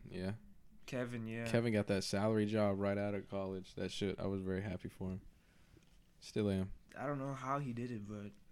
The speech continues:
Speaker 2: I
Speaker 1: He
Speaker 2: congratulate
Speaker 1: on
Speaker 2: him
Speaker 1: his
Speaker 2: for it.
Speaker 1: shit, bro. For real.
Speaker 2: So right now, I'm just stuck in computer science, and if I don't pass these classes, I don't know what happens. I'm already on, like, academic probation or something like that.
Speaker 1: Hey, bro, if you think about it this way,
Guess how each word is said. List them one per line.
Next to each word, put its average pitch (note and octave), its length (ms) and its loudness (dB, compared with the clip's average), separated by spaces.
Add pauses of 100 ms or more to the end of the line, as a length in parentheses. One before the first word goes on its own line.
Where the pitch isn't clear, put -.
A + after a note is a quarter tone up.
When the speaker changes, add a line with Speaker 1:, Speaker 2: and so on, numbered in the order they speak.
(320)
Speaker 2:
I - 120 -10
Speaker 1:
He B2 140 2
Speaker 2:
congratulate - 320 -6
Speaker 1:
on C#3+ 80 4
Speaker 2:
him D#3 80 4
Speaker 1:
his D#3 100 2
Speaker 2:
for - 40 -8
it. - 40 -8 (140)
Speaker 1:
shit, - 180 -6
bro. C3 300 -8 (600)
For - 80 -8
real. A2 340 -4
Speaker 2:
So - 160 2
right D#3+ 220 6
now, C#3+ 240 2
I'm C#3 140 0
just C#3+ 220 -2
stuck B2+ 380 -2 (180)
in C3 160 -4
computer B2 400 -6
science, A2 540 -8
and A2 280 -10 (680)
if - 100 -2
I C#3 60 6
don't C#3+ 160 4
pass C3+ 380 -2
these B2 200 -4
classes, B2 500 -2
I C3+ 140 6
don't D3 160 8
know B2+ 120 2
what A#2+ 260 0
happens. A2+ 560 -8 (1000)
I'm D3 120 4
already D#3 280 6
on, C3+ 140 2
like, A2+ 240 0
academic B2 520 -2
probation A2+ 600 -2
or A2+ 80 -4
something A#2 300 -6
like A#2 180 -2
that. B2 280 0
Speaker 1:
Hey, B2+ 180 4
bro, G2 340 2 (200)
if G#2+ 140 -2
you A#2 60 0
think D#3+ 240 0
about A#2 260 4
it G2+ 160 0
this A#2 220 0
way, F#2 320 0